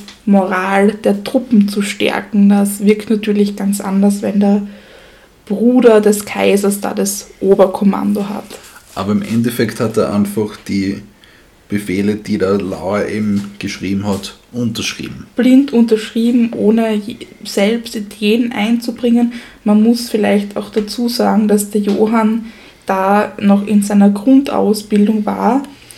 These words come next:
Speaker 1: und nicht einmal für einen Winterfeldzug ausgerüstet war.
Speaker 2: Muss man sagen, da war er achtzehn Jahre.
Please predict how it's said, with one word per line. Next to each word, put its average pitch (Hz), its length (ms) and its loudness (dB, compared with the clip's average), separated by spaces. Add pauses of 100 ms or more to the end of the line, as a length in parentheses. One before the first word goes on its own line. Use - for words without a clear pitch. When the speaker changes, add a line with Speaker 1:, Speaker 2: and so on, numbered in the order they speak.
(440)
Speaker 1:
und 269 400 4 (220)
nicht 233 320 4
einmal 208 260 4
für - 140 -8
einen 208 280 6
Winterfeldzug 208 1080 2
ausgerüstet 202 920 0
war. 208 340 -4 (1000)
Speaker 2:
Muss - 100 -18
man 113 80 -4
sagen, 113 340 -6 (480)
da 95 120 0
war 90 160 -2
er 92 160 -2
achtzehn 90 420 -6
Jahre. 87 340 -2